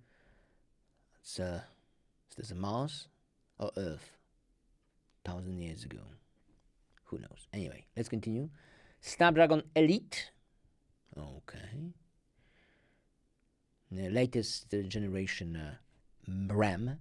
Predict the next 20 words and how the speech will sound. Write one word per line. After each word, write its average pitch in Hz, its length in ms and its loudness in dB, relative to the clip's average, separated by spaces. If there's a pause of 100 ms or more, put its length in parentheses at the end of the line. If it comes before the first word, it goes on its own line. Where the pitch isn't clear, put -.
(120)
and 90 200 -6
rom, 98 320 -2 (220)
U 92 140 0
F - 120 -4
S - 260 -8
four 113 240 0
zero, 101 400 -2
ultra 123 300 2
durable. 107 460 0 (480)
It 117 80 2
is 107 140 2
very 87 240 -6
fast, - 420 -10
so - 260 -12 (800)
you 95 60 -8
won't 92 220 -6
be, 90 180 -10 (1800)
you 117 100 0
will 190 240 12
be 131 300 8